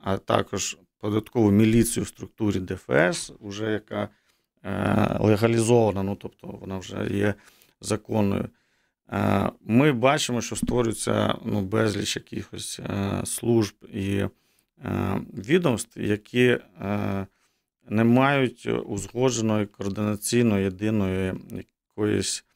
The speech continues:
е, цілі. Вони, е, точно, ну, пр-, працюють не, е, не в координації.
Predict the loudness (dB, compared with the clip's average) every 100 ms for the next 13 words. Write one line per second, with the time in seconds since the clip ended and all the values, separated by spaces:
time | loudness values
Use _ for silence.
0 | _ _ _ -12 -8 -4 -2 -2 -2 -6
1 | _ _ _ _ -12 -2 0 4 4 4
2 | 2 0 -4 -4 -2 -2 -2 -2 -6 -10
3 | _ _ _ -16 -2 0 0 -2 -6 -6
4 | -6 -6 _ _ _ _ _ _ -20 -12
5 | -10 -4 -2 -2 2 4 4 2 -2 -2
6 | 0 4 2 2 -4 _ _ _ _ _
7 | _ _ _ -8 0 0 2 0 4 4
8 | 2 -2 0 -2 -2 -4 -8 -10 -10